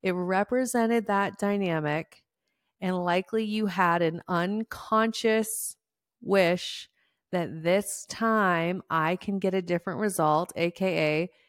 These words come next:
this time I can get them to love me. This time I can get them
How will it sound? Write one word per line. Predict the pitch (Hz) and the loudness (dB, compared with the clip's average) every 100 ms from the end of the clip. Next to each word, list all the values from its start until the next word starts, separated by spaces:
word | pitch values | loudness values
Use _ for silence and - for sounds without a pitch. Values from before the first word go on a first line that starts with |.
| _ _ | _ _
this | 170 202 | -2 -2
time | - 214 202 | 0 2 2
I | 196 | 2
can | 190 185 | 0 -2
get | 180 | -2
them | 180 180 | -2 0
to | 185 | 0
love | 160 151 | 2 0
me. | 156 151 151 160 _ _ _ _ _ _ _ _ _ - | 0 -4 -4 -8 _ _ _ _ _ _ _ _ _ -2
This | 196 208 - | 0 0 -2
time | 202 175 170 165 - | 0 2 2 0 -2
I | 160 | -4
can | - 160 | -4 -4
get | 170 165 | -4 -2
them | 170 165 165 | -2 -2 -2